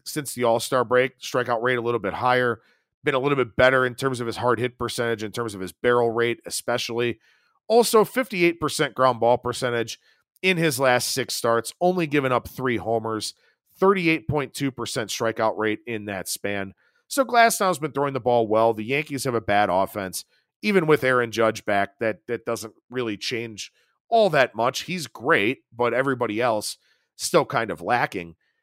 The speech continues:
And for Germán, four seventy-seven E R A, four twenty expected, four seventy-six fip, hundred and three and two thirds.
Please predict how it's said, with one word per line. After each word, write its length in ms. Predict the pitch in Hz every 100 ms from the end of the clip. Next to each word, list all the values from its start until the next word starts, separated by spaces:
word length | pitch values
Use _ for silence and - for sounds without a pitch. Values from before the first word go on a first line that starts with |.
| _
And 120 | 190
for 240 | 165 240 185
Germán, 600 | 175 151 208 110 110 117 _ _ _ _ _ _ _ -
four 180 | 226
seventy-seven 600 | 220 226 202 180 196 170 156
E 80 |
R 200 | 156 143
A, 100 | 143 143
four 220 | - 143
twenty 280 | - 139 120
expected, 480 | - - 120 123
four 240 | 110 120 117
seventy-six 600 | - 113 107 - 107 -
fip, 340 | - 135 127 _ _ _ -
hundred 240 | 160 131
and 80 | 110
three 220 | 135 135
and 100 | 113
two 180 | - 123
thirds. 400 | - 117 113